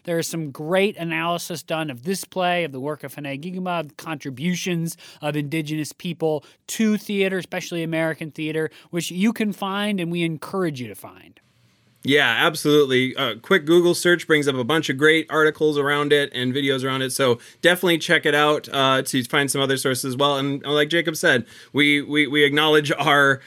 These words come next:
Speaker 2: our, uh, cultural perspective as we enter this conversation, even as we are excited to kind of shift the lens of attention towards this play.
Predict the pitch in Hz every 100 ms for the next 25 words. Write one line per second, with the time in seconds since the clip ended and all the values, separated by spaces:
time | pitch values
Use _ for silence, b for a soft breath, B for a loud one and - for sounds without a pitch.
0 | B B 135 135 135 135 135 135 127 127
1 | 123 - 180 - 165 151 151 131 147 -
2 | 127 117 135 127 120 127 127 127 120 123
3 | - 120 123 127 117 117 120 123 165 151
4 | 143 143 127 131 127 123 - 135 127 120
5 | 127 127 117 117 B B 135 120 117 151
6 | 143 147 131 131 127 120 117 127 127 131
7 | 120 113 110 104 101 B B - 120 117
8 | 110 - 113 107 - 113 92 139